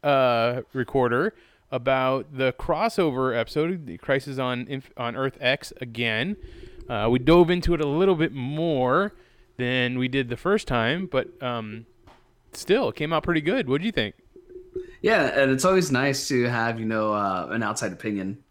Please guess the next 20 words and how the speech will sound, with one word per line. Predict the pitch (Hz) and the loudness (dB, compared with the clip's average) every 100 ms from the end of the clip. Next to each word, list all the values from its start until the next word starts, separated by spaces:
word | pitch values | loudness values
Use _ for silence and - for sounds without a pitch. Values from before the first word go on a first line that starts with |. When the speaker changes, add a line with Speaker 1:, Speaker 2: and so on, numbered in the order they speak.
| - | -8
Speaker 2:
uh, | 95 95 | -4 -4
for | - 98 95 95 92 | -6 -6 -4 -4 -4
that | 98 92 - | -4 -4 -6
kind | 98 | -10
of | 87 | -8
crossover | 95 - 95 87 | -8 -6 -8 -6
as | 80 | -6
well. | 85 87 82 120 - | -4 -4 -4 -8 -12
Speaker 1:
Yeah, | 131 196 220 | -4 0 2
we | 139 | 2
have | 123 | 2
Speaker 2:
Someone | 107 | 0
Speaker 1:
to | |
Speaker 2:
that's | 95 - | -2 -2
normally | 104 101 104 | -2 0 0
not | 104 101 | 2 0
involved | 92 92 92 | 0 -2 -2
in | 87 | -2
our | 85 | -4
show. | - 101 101 | -2 -4 -6